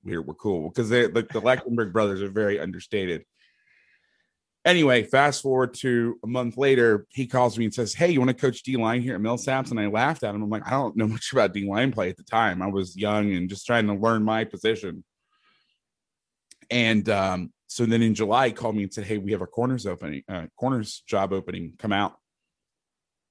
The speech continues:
So I took my twenty-four hours, thought about it, hopped in the car. Six days later, I was in Jackson, Mississippi. Well, that's where I learned the defense. And Brandon,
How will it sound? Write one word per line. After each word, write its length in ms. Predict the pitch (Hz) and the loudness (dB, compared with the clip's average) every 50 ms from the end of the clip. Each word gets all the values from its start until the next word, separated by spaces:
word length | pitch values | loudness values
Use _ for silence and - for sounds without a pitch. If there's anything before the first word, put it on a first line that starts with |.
| _ _ _ _ _ _ _ _ _ _ | _ _ _ _ _ _ _ _ _ _
So 540 | - - - 127 117 113 113 113 113 110 95 107 | -10 -2 2 6 6 8 8 8 6 6 4 2
I 280 | - 107 110 110 110 110 | 0 -2 -2 -2 -2 -4
took 280 | 104 - - 120 - 113 | -6 -8 -12 -8 -4 -4
my 100 | 110 104 | -4 -4
twenty-four 460 | - - 110 110 104 98 - 110 107 | -4 -4 -4 -4 -4 -2 0 0 2
hours, 280 | 101 104 104 98 - | 4 4 2 0 0
thought 180 | - 107 104 101 | -2 -2 -2 0
about 260 | 101 95 104 101 101 | 0 0 0 0 0
it, 100 | 98 - - | -2 -4 -6
hopped 300 | - - 123 110 - - | -6 -4 -4 -4 -4 -2
in 80 | 110 107 | -2 -2
the 60 | 104 101 | -2 -2
car. 540 | - - 113 104 101 98 98 98 95 - _ _ _ _ _ | 0 2 4 4 6 6 4 2 0 -4 _ _ _ _ _
Six 260 | - - 127 113 - | -8 -6 -6 -6 -4
days 280 | - 123 110 104 92 - | -2 -2 0 0 0 -2
later, 260 | 113 107 104 101 104 | 0 0 0 2 2
I 40 | 101 | 0
was 140 | 98 92 98 | 0 -2 -4
in 80 | 95 | -6
Jackson, 400 | 90 - 107 101 107 104 - 101 | -2 -2 -2 -2 -2 -4 -6 -6
Mississippi. 580 | 98 95 - 98 92 - - 127 117 - 117 107 | -6 -6 -8 -8 -6 -4 -2 -2 -2 -2 -2 -2
Well, 180 | 104 98 101 98 | -2 -2 -2 0
that's 260 | 104 104 107 - - | 0 -2 -2 -2 -2
where 140 | 110 104 95 | -2 0 0
I 40 | |
learned 180 | 92 90 90 87 | 0 -2 -4 -6
the 180 | 82 82 85 92 | -8 -10 -12 -12
defense. 440 | - - 64 - _ - - - _ _ _ _ _ - | -12 -14 -16 -18 _ -20 -20 -20 _ _ _ _ _ -4
And 440 | 104 104 104 95 95 92 87 87 85 - _ _ _ _ _ _ _ _ _ _ _ _ _ _ _ _ _ _ _ _ _ _ - | -2 -2 0 -2 -2 -4 -4 -6 -10 -14 _ _ _ _ _ _ _ _ _ _ _ _ _ _ _ _ _ _ _ _ _ _ 0
Brandon, 600 | 123 123 127 127 123 120 120 117 110 101 104 | 2 4 4 6 4 4 4 2 2 0 -4